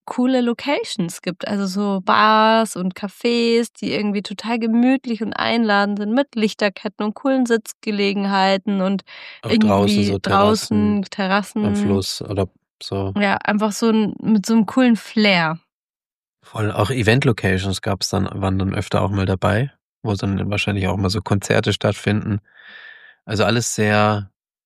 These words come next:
Speaker 2: sehr cool und ansprechend gestaltet.
Speaker 1: Ja.
Speaker 2: Ja.
Speaker 1: Also kann man auf jeden Fall mal machen.
Speaker 2: Voll, genau.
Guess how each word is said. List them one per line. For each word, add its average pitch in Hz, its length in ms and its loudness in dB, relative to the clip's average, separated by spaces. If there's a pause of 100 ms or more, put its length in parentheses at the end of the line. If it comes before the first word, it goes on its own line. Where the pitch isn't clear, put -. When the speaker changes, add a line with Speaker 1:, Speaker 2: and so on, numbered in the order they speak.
(480)
Speaker 2:
sehr 110 220 2 (140)
cool 165 200 4
und 127 140 0
ansprechend 107 840 -4 (920)
gestaltet. 98 800 -2 (100)
Speaker 1:
Ja. 233 260 -2 (760)
Speaker 2:
Ja. 208 80 4
Speaker 1:
Also 190 240 0
kann 233 180 0
man 247 140 2
auf 254 140 4
jeden 254 180 2
Fall 233 160 0
mal 233 240 2
machen. 185 420 -2
Speaker 2:
Voll, 95 320 -2 (180)
genau. 98 380 -4